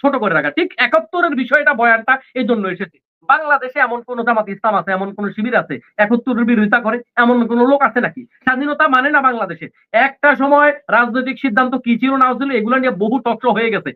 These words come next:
এটা নিয়ে আজকে আলোচনা করার বিষয় না। কিন্তু প্রেজেন্ট বাংলাদেশে স্বাধীনতা মানে না, বাংলাদেশ মানে না, এমন কোন মানুষ কি আছে নাকি? এমন কোন মানুষ তো নাই। তাহলে এই জায়গায় এসে, এবং যারা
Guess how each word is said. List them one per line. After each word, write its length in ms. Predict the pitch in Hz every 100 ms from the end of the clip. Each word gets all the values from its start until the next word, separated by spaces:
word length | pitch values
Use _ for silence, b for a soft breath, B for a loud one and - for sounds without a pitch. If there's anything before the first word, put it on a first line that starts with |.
| b
এটা 200 | 226 226
নিয়ে 140 | 285 302
আজকে 240 | 262 277
আলোচনা 280 | 247 240 240
করার 220 | 240 254
বিষয় 200 | 226 214
না। 100 | -
কিন্তু 480 | - _ 269 269 269
প্রেজেন্ট 640 | 170 _ _ 220 254 392 392
বাংলাদেশে 540 | 381 233 170 151 226
স্বাধীনতা 580 | 226 - 196 311 339 339
মানে 280 | 330 233 196
না, 140 | 196
বাংলাদেশ 540 | 180 220 359 370 240 202 -
মানে 180 | 147
না, 160 | 139 123 - -
এমন 300 | 269 311 302
কোন 200 | 294 277
মানুষ 260 | 226 233
কি 100 | - 262
আছে 200 | 208 247
নাকি? 280 | 190 - - _ _ _
এমন 300 | 254 311 381
কোন 160 | 370 392
মানুষ 260 | 392 370 -
তো 100 | 320
নাই। 260 | 240 120 98 _ _ _ -
তাহলে 380 | 302 381 349 277 277 _ -
এই 200 | 339 359
জায়গায় 300 | 339 302 285
এসে, 300 | 269 285 202 _ _
এবং 240 | 262 339 277
যারা 440 | - 185 226 370